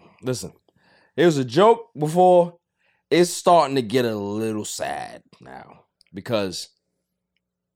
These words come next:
she said before her Twitter got blocked, right?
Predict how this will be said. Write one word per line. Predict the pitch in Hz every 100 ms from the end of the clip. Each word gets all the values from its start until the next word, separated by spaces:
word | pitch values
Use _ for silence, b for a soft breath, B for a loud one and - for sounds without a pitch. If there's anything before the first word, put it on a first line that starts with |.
| _
she | - 110
said | - - 202 202 165
before | 143 170 160
her | 156
Twitter | 151 160 147
got | 123 110
blocked, | 85 95 90 _ _ _ _ _ -
right? | 101 127